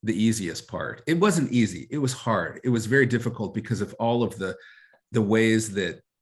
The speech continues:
my culture and my weak flesh and just my s-, you know, everything, I, I didn't want to be open. I didn't want to be known. I wanted to control how other people saw me. But it became a lot easier because, first of all, men were showing me how,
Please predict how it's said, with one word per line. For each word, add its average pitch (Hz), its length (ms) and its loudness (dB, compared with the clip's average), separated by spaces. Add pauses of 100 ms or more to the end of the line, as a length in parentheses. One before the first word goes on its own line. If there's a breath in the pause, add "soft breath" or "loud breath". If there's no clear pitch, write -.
(140)
my 110 140 2
culture 131 680 2
and 107 220 -2
my 85 320 -6 (240)
weak 127 240 2
flesh 117 640 -2
and 101 100 -4
just 104 200 -4
my 98 180 0
s-, - 300 -2
you 110 160 2
know, 98 180 -2
everything, 127 600 0 (320 loud breath)
I, 135 260 0
I - 20 4
didn't 131 340 0
want 101 340 -6
to - 80 -10
be 92 200 -6
open. 92 320 -8
I 98 60 -2
didn't 113 220 2
want 101 220 -2
to 110 80 -12
be 98 120 -4
known. 95 280 -4
I 90 40 -4
wanted 104 280 -2
to 92 60 -8
control 107 560 -4
how 90 220 -6
other 90 180 -6
people - 400 -10
saw 92 340 -4
me. 87 240 -6 (680 loud breath)
But 135 140 4
it 113 100 0
became 147 380 -2
a 123 40 2
lot 104 320 2
easier 92 460 -6
because, 104 380 -4
first 127 320 -2
of 95 100 -6
all, 90 140 -2
men 98 240 -2
were 90 80 -4
showing 113 340 -2
me 131 80 2
how, 90 480 -4